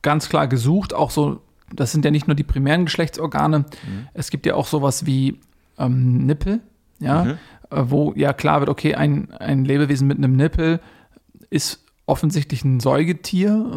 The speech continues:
Speaker 1: wo dann, ähm, der Nachwuchs aus der Körperflüssigkeit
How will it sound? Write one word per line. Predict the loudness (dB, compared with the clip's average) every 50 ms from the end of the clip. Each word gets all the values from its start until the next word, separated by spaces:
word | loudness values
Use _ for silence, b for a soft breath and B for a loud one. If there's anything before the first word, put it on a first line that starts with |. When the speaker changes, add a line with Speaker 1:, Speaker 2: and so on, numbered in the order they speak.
| -6 -4
Speaker 1:
wo | -4 -2
dann, | -2 0 0 0 0 -2 -2 -4 -6 -4
ähm, | -2 0 0 0 -2 -2 -2
der | -2 -2
Nachwuchs | 0 0 0 -2 -2 -2 -2 -4 -4 -4 -8 -12 -12 b b b b b b b b b b b b
aus | -2 -2 0 0
der | 0 -2
Körperflüssigkeit | -2 0 0 0 0 -2 -2 -4 -4 -4 -4 -6 -4 -2 0 0 0 0 -2 -6 -16